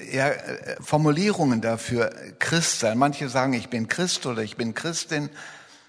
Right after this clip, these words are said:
Andere sagen, ich bin gläubig. Früher, ich erinnere mich daran, da gab's eine ganz tolle Formulierung. Wenn die Alten deutlich machen wollten, da ist jemand zum Glauben gekommen, dann sagten sie,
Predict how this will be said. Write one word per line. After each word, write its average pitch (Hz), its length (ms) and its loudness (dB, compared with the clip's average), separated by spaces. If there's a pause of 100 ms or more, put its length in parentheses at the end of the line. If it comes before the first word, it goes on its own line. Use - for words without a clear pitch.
Andere 143 400 2
sagen, 139 380 2
ich 120 220 -2
bin 107 180 4
gläubig. 156 800 2 (1400)
Früher, 190 580 8
ich 131 140 -2
erinnere 160 400 4
mich 107 220 0
daran, 120 320 0
da 127 80 2
gab's 147 280 -2
eine 147 80 0
ganz 156 300 2
tolle 170 320 2
Formulierung. 131 760 -2 (640)
Wenn 135 160 2
die 135 180 -2
Alten 180 480 0 (120)
deutlich 139 460 0
machen 110 320 -2
wollten, 110 340 -4
da 104 80 -2
ist - 240 -4
jemand 120 560 -2
zum 113 200 -2
Glauben 135 360 0
gekommen, 110 480 0
dann 120 200 2
sagten 165 560 4
sie, 208 360 0